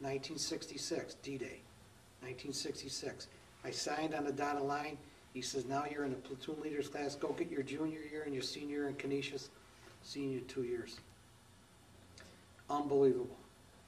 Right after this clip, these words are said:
And I was ready to give everything up. <clears throat> Saved my, he literally saved my career, my life, where I was going. But it's another one of those little things where God inter-, intervenes,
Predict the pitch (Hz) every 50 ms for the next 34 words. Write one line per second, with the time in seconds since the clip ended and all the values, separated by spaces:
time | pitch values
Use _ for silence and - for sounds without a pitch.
0 | - - - - - - 143 156 165 170 175 170 - 185 180 175 165 165 - -
1 | 175 175 185 185 180 185 185 180 180 190 196 - - - - - - - - -
2 | - - - - - 135 113 - - - - - - - - - - - - -
3 | - - - - - - - 156 156 156 151 143 143 139 143 143 156 156 185 233
4 | 233 220 185 147 - 147 143 139 135 - - - - - 185 175 175 170 175 165
5 | 160 151 151 147 143 139 135 - - - - - - - - - - - - -
6 | - - - - - - - - - - - - - - - - - 160 143 139
7 | 151 165 170 160 139 120 120 120 117 120 131 143 - 143 139 127 131 135 139 143
8 | 143 139 135 131 135 127 - 135 139 143 139 127 - - - - - - - -
9 | - - - - - - - 139 143 131 160 165 180 185 180 185 190 190 190 175
10 | 180 170 165 - 170 180 185 190 175 - - 190 185 185 175 139 143 139 127 -
11 | 143 147 151 156 160 156 156 - 156 160 156 156 156 143 - - 156 151 156 151
12 | 139 151 156 160 160 165 170 170 165 - - - -